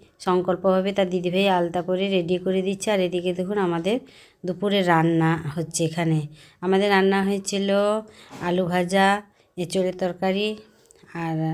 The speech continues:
হয়েছিল পনিরের তরকারি, চাটনি, পায়েস,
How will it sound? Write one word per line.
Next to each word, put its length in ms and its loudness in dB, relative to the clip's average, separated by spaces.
হয়েছিল 460 -6
পনিরের 460 0
তরকারি, 420 -2
চাটনি, 460 0
পায়েস, 440 0